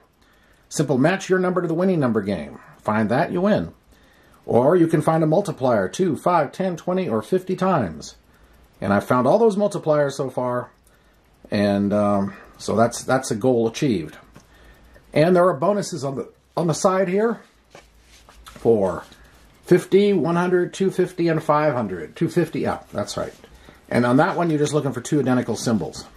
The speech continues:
So, we'll get started. We're gonna use the big, heavy, about two ounce, uh, Arizona Lottery scratcher coin that the four ma-, big channels of Arizona put together.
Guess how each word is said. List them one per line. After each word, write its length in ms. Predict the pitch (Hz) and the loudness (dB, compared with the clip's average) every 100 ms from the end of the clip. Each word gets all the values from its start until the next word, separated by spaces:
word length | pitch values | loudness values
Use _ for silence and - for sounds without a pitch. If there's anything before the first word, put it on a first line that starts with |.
| - - - _ _ - - _ _ _ _ | -20 -20 -20 _ _ -20 -20 _ _ _ _
So, 600 | - - 233 170 190 - - 208 180 - - - _ _ | -2 2 4 4 2 -2 -8 -8 -10 -14 -20 -20 _ _
we'll 120 | 113 | -2
get 140 | 110 113 | 0 0
started. 360 | - 143 160 | 2 2 2
We're 80 | 123 | 0
gonna 140 | 123 | 0
use 260 | 117 123 107 | 0 0 -2
the 80 | 110 | -2
big, 340 | 104 120 98 - - - - - - - | 0 0 -2 -8 -12 -12 -20 -14 -8 -2
heavy, 680 | 131 127 120 117 113 107 | 2 2 2 0 0 0
about 300 | 104 113 - | -2 -4 -4
two 220 | - 151 | -2 0
ounce, 500 | 135 135 127 - - - - - - - - _ | 0 -2 -4 -10 -12 -16 -20 -20 -20 -20 -20 _
uh, 320 | 120 110 107 - | -2 2 2 0
Arizona 340 | 139 135 135 | -2 0 0
Lottery 320 | 127 143 143 | 0 0 0
scratcher 420 | 131 - 151 147 | -2 0 -2 -2
coin 340 | 131 156 147 147 | -6 -2 -2 -2
that 140 | 127 | -6
the 60 | 117 | -10
four 480 | - 135 135 120 - | -4 0 0 0 -4
ma-, 220 | - 120 - | -4 -4 -2
big 180 | 120 156 | -2 -2
channels 400 | - 151 151 131 | -2 0 0 0
of 80 | 123 | 0
Arizona 460 | 147 135 139 160 | 2 2 2 0
put 180 | 139 165 | -2 -6
together. 500 | 120 156 175 202 165 | -4 0 2 2 0